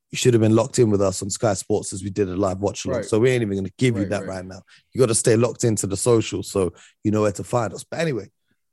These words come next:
Speaker 1: I was listening to my man K G and Paul Pierce chop it up the other day on K G's new show. And they were discussing an interesting topic. They said, "If you had K D and Giannis playing one-on-one, who's taking a W?" And then the conversation led on to,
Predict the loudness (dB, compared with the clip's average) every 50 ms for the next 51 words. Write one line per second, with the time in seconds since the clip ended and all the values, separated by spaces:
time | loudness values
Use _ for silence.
0 | _ _ -8 -6 -4 -2 0 -2 -2 -2 -4 -4 -4 -4 -4 -4 -4 -6 -6 -6
1 | -6 -4 -4 -4 -4 -4 -4 -2 -2 -4 -2 -2 -2 -2 -2 0 -2 -2 -2 -4
2 | -6 -8 -8 -6 -6 -6 -6 -6 -8 _ _ _ _ -4 -4 -2 -2 -4 -4 -2
3 | -2 -2 -2 -4 -6 _ -20 -12 _ -4 -4 -2 0 0 0 2 2 0 0 -2
4 | -2 -2 -4 -6 -4 -4 -6 -6 -8 -8 -10 -18 _ _ _ _ _ _ _ _
5 | _ -2 0 4 4 6 6 6 6 4 2 2 2 2 2 2 2 0 0 0
6 | 0 -2 -2 0 -2 -2 -2 -4 -8 -6 -4 -4 -4 -4 -6 -8 -4 -2 0 0
7 | 0 0 2 0 0 0 -2 _ _ _ _ _ _ _ _ _ _ _ _ _
8 | _ _ _ -2 -2 0 2 4 4 4 4 2 0 -2 -2 0 0 0 0 0
9 | 0 0 0 0 0 0 -2 -4 -6 -8 -6 -4 -4 -2 -2 -2 -2 -4 -4 -4
10 | -4 -4 -2 -4 -4 -4 -6 -12 _ _ _ _ _ _ _ _ _ _ _ _
11 | -10 -10 -10 -6 -4 -4 -4 -4 -4 -4 -4 -2 0 0 0 0 0 -4 -12 -12
12 | -14 -16 -20 -20 -18 -8 -2 0 2 2 2 2 0 0 0 0 0 0 0 0
13 | 2 0 0 0 0 0 0 2 2 2 2 2 0 0 -2 -6 -10 -10 -12